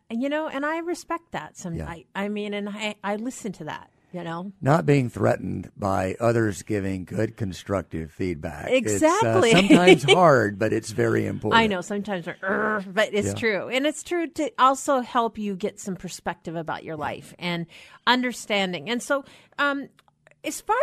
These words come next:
Speaker 1: as our seniors go, um, it's kind of sometimes more difficult for them to see where they're off balance,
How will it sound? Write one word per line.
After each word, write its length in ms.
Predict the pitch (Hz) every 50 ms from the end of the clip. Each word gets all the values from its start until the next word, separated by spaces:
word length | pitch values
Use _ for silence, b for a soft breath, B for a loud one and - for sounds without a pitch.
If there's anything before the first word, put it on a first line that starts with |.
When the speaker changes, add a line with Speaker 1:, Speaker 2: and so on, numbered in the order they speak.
| 571 523
Speaker 1:
as 80 | -
our 120 | 254 220 190
seniors 640 | - - - - 247 247 302 320 269 214 175 160 -
go, 380 | - 151 117 127 101 98 170 - _ _ _ -
um, 440 | 202 208 208 202 190 196 196 - - _ _ _ _ - - _ _ _ _ _ -
it's 200 | 294 330 - -
kind 260 | - - 381 403 403
of 80 | 359 -
sometimes 460 | - 311 311 302 - 302 285 262 269
more 200 | 262 262 262 254
difficult 600 | 226 - 294 294 - - - - 233 - - _
for 120 | - 202
them 180 | 190 185 180 180
to 80 | 180 170
see 400 | - - - - 185 175 170 165
where 240 | 160 165 175 170 160
they're 200 | 165 160 - -
off 200 | 160 165 160 -
balance, 520 | - 170 165 160 156 151 151 143 - -